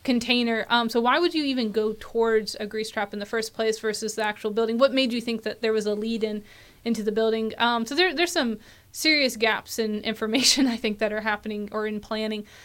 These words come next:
Um, and, and then, yeah, it is unfortunate he was stuck in there for two days. That, that just cannot be good. Like, we've, we've shared a story where someone tried to break into an alligator enclosure and they got bit, and that, that's some logical cause and effect <laughs> going on there. And this one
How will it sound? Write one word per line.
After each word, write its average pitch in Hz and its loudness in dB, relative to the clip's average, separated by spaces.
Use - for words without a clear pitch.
Um, 233 4
and, 254 2
and 262 2
then, 254 2
yeah, 214 0
it 233 -4
is 262 4
unfortunate 220 -2
he 214 -2
was 208 -6
stuck 220 -2
in 220 -4
there 208 -4
for 208 -12
two 214 -6
days. 202 -2
That, 220 -4
that 220 -2
just 226 -6
cannot 214 -8
be 202 -10
good. 254 10
Like, 302 6
we've, 311 2
we've 285 0
shared 330 4
a 302 -2
story 294 6
where 254 4
someone 247 0
tried 240 2
to 233 2
break 226 0
into 226 0
an 208 -2
alligator 226 0
enclosure 226 0
and 220 -2
they 208 -6
got 208 -4
bit, 302 6
and 285 -2
that, 359 4
that's 359 -2
some 311 0
logical 247 0
cause 220 0
and 220 -2
effect 226 -4
<laughs> 302 2
going 269 6
on 240 4
there. 247 0
And 247 -2
this 370 2
one 285 0